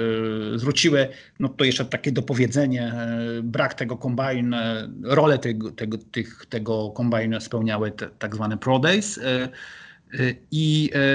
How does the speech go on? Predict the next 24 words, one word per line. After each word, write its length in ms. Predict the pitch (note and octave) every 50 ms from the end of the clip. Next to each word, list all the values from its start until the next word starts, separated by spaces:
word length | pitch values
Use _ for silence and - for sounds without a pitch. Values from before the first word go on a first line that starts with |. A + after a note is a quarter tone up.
| C3+ C3+
y, 40 | C3
Karol, 300 | - D#3+ D3+ C#3 C3+ C3
teraz, 320 | C#3+ C3 B2+ B2+ - -
y, 180 | A#2 B2+ A2+ - -
ciebie 200 | - C#3 C3 A#2+
bym 120 | A#2+ A2+
poprosił 420 | A2+ A2 - B2+ - - C#3 G#2 G#2+
o 220 | A#2+ A#2+ A#2 A2+
wymienienie 540 | A#2+ C3+ C3 B2+ B2 A#2+ A#2+ A#2 A#2 A#2+ - -
z 140 | - - -
tej 160 | C#3 C3 B2+
pozostałej 760 | B2 - - D#3 D3 C3 C#3+ - - - D#3+ D3 B2 A#2 A2+
grupy, 320 | A2+ C3 A#2 A2+ - A2+ -
poza 280 | - D3 A#2+ A#2+ A#2+
jedynką, 600 | A#2+ A#2+ A#2 A#2+ B2 A2 A2 G#2 - A2+ A2 G#2+
jakiegoś, 540 | A2 G#2+ - A2+ G#2+ A2 G#2+ - - - A#2
y, 260 | A2+ A2 G#2+ A2 A2 A2+ A2+ A2+ A#2 - - - - - A2 - -
rozgrywającego, 880 | - - G2 A2 A#2+ C3 B2+ A#2 A2+ C3 A#2+ B2+ B2 A#2+ - A2+ A2+ A2+
który 220 | - - A#2+ A#2
tobie 220 | A2+ - A#2 A#2+ G#2+
się 120 | - A#2
najbardziej, 600 | A#2 A#2 A2 A2 G#2 G#2 G#2 G#2 A2 G#2+ G2+ G#2+
y, 540 | G2+ G2 G2+ G2+ G#2 G#2+ G#2 G2 G#2+ - - -
podoba. 260 | G#2 - D2 -